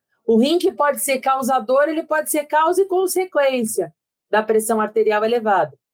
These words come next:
Uma pressão arterial muito elevada se transmite pros filtros glomerulares, determinando alterações, é, histológicas importantes, né? Que façam essa estrutura acabar tendo uma vida útil bem mais curta.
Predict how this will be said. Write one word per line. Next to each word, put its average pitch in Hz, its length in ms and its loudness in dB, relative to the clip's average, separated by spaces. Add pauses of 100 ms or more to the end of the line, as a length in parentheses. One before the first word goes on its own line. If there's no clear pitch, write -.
(520)
Uma 202 140 2
pressão 240 300 0
arterial 277 440 -2
muito 254 200 -4
elevada 233 720 0 (260)
se 254 220 -2
transmite 262 600 0
pros 294 240 -6
filtros 247 400 -2
glomerulares, 220 960 2 (380)
determinando 247 880 2
alterações, 214 1300 0 (140)
é, 185 400 2
histológicas 220 840 0
importantes, 220 840 -2
né? 233 260 0 (320)
Que 220 140 0
façam 233 520 0
essa 220 220 0
estrutura 214 600 0
acabar 190 600 -2
tendo 196 200 0
uma 190 140 -2
vida 190 220 0
útil 196 280 -2
bem 190 160 -2
mais 175 280 -4
curta. 220 560 0